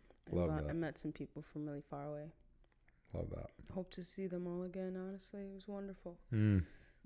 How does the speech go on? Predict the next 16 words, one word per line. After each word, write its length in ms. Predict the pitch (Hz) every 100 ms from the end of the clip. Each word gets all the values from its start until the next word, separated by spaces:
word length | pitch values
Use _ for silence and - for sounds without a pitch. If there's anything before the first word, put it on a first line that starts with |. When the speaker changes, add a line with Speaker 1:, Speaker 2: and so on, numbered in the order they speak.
| -
Speaker 1:
We 120 | 196
were 120 | 185
in 200 | 175 175
Guadalajara 760 | 180 190 208 196 175 165 160 165 -
from, 760 | - 170 160 151 151 156 160 - -
<clears throat> 160 | _ 220
for, 1600 | 233 226 - 214 202 160 151 165 - - - _ - - - 185
like, 420 | 170 - - - - -
the 100 | 185
first 600 | - 175 175 175 - - -
week. 460 | 202 185 208 - - _ _ - -
Speaker 2:
Mm-hmm. 200 | 92 85 87 - -
Speaker 1:
And 220 | 170 165 160
then 520 | 160 165 165 165 170 -
we 100 | 185
s-, 160 | 180